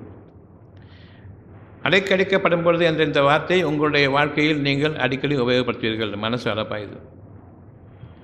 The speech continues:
என் மனசு அலைக்கழிக்காதே, சத்தியமாக எனக்கு ஒன்று தேவை, நடக்காது என்று அலைக்கழிக்காதே. உங்களுடைய பயணம் ஒரு கப்பல் பயணம். நீங்கள் கரையேறவில்லை.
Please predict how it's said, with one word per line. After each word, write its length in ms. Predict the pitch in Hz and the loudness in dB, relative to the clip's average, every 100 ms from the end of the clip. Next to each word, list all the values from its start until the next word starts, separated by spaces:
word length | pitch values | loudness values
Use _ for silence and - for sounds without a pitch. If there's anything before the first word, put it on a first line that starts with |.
| - - - - - | -20 -20 -20 -20 -10
என் 160 | 120 113 | -6 -4
மனசு 320 | 147 147 120 | -4 0 0
அலைக்கழிக்காதே, 1000 | 143 139 139 143 139 147 131 104 - - | 0 -2 -2 2 4 4 2 0 -8 -12
சத்தியமாக 580 | - - 139 135 143 147 | -8 -4 -2 0 0 0
எனக்கு 180 | 127 | 0
ஒன்று 160 | 127 123 | -2 -4
தேவை, 440 | 131 131 135 123 | -2 0 2 0
நடக்காது 580 | 101 117 135 143 143 156 | 0 -4 -2 0 2 2
என்று 180 | 143 120 | -2 -2
அலைக்கழிக்காதே. 680 | 120 113 113 107 113 104 - - - - - - - - - - - - - - - - - - - - - | -2 -4 -4 -6 -6 -12 -16 -20 -20 -20 -20 -20 -20 -20 -20 -20 -20 -20 -20 -20 -20 -20 -20 -20 -16 -16 -12
உங்களுடைய 540 | - 170 170 156 151 147 | -4 0 2 2 2 2
பயணம் 580 | 156 185 185 165 127 135 | 2 2 2 0 0 0
ஒரு 220 | 143 139 | 0 2
கப்பல் 380 | 127 - 131 127 | 0 0 -2 0
பயணம். 400 | 113 107 104 95 - - - - - - - - - - | -2 -2 -6 -8 -14 -16 -18 -20 -20 -20 -20 -20 -20 -8
நீங்கள் 340 | 127 117 113 123 | -4 -4 -2 0
கரையேறவில்லை. 840 | 131 127 113 107 110 98 98 | 2 0 -2 -4 -4 -6 -14